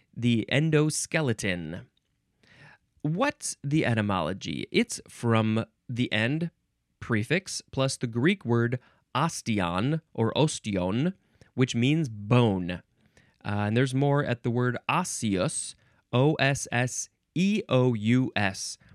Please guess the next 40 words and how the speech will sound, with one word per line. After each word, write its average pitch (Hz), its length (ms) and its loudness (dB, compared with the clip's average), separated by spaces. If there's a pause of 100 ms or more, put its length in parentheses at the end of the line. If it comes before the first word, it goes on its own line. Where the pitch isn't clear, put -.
(380)
Again, 104 340 0
that's, 101 240 -4
uh, 101 240 -4
that's 107 180 -6
bone 113 260 -2
related. 107 400 -4
So - 80 -4
yeah, 110 180 0
if 107 140 -4
you 139 60 0
see 190 420 0 (580)
something 165 400 0
maybe 156 200 0
that 131 180 -2
starts 151 340 -2
with 139 180 -4
O 139 260 2
S 135 240 -2
S 147 260 0
or 123 160 -2
O 123 160 2
S 123 220 -2
T, 127 500 0 (400)
uh, 110 360 2
it 110 140 -4
might 113 300 0
be 113 100 0
related 107 440 0
to - 80 -6
bones. 95 580 -4 (540)
What 123 180 -2
are, 123 120 2
what 127 180 -2
are, 131 100 0
what 135 180 -4
are 151 40 0
those 131 220 -2
other 110 200 -2
words? 101 520 -4 (280)
Um, 104 260 -4